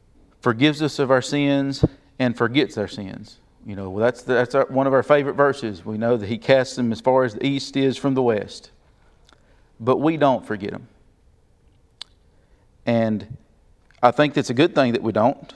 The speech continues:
um, because grace remains amazing because of that.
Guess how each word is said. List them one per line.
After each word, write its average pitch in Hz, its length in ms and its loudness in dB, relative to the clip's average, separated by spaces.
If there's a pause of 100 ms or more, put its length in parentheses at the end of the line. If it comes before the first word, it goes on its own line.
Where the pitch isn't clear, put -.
(580)
um, 107 220 -2
because 117 680 0 (100)
grace 123 380 2
remains 127 580 -2
amazing 123 720 -4 (220)
because 135 440 0
of 90 100 -12
that. 98 300 -6